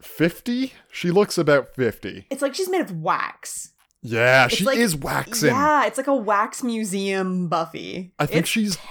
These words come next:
Speaker 1: just about to
Speaker 2: terrifying.
Speaker 1: talk, but yes, it's
Speaker 2: Oh,
Speaker 1: so weird.
Speaker 2: I, oh, it's, I hate it. Wow, good job. <laughs>
Speaker 1: My next picture also has Tara making <laughs> classic
Speaker 2: What have you
Speaker 1: Tara
Speaker 2: done?
Speaker 1: face. Listen, this was not intentional. I just <laughs> fucking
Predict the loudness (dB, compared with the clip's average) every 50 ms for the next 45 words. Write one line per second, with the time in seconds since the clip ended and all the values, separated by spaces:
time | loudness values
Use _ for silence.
0 | 0 2 4 6 6 4 4 4 2 2 4 4 4 2 2 0 -4 -4 -4 -6
1 | -4 -2 2 2 2 2 0 -4 -18 -20 -14 -14 -6 -2 -2 -2 -2 -2 -4 -2
2 | -2 -2 -6 -8 -8 -6 -6 -6 -6 -6 -6 -4 -4 0 2 4 6 6 6 4
3 | 4 2 2 0 -4 0 2 4 6 6 4 4 2 -2 -6 -8 -4 -2 -2 -2
4 | -2 -2 -2 0 0 0 -2 0 0 0 0 2 0 -2 -4 -4 -4 -6 -4 -4
5 | -2 0 2 2 2 2 2 -2 -4 -8 -12 -12 -12 -12 -12 -14 -18 -20 -14 _
6 | -2 0 2 4 4 4 2 2 -2 0 0 2 2 2 2 2 4 4 4 4
7 | 4 4 2 4 4 4 2 0 -4 0 2 4 4 4 2 0 0 -2 0 0
8 | -2 -2 -2 -4 -8 -10 _ _ -16 -14 -14 -14 -16 -20 _ -4 -2 -2 -2 -4
9 | _ -20 -8 -4 -4 -4 -4 0 2 2 4 6 6 6 6 6 6 4 2 2
10 | 2 2 2 4 4 4 4 4 4 4 4 4 4 4 4 2 0 -2 0 -2
11 | -2 -2 -2 -6 -6 -6 -8 -16 -6 -4 -2 2 2 2 4 4 2 2 4 2
12 | 2 2 2 -2 0 2 4 4 4 4 4 0 -2 0 0 0 0 0 -2 -2
13 | 0 0 0 0 -2 -8 -14 0 2 2 2 4 4 2 2 2 -4 -10 -4 -2
14 | -2 -2 -2 -6 -10 -2 -2 -2 -2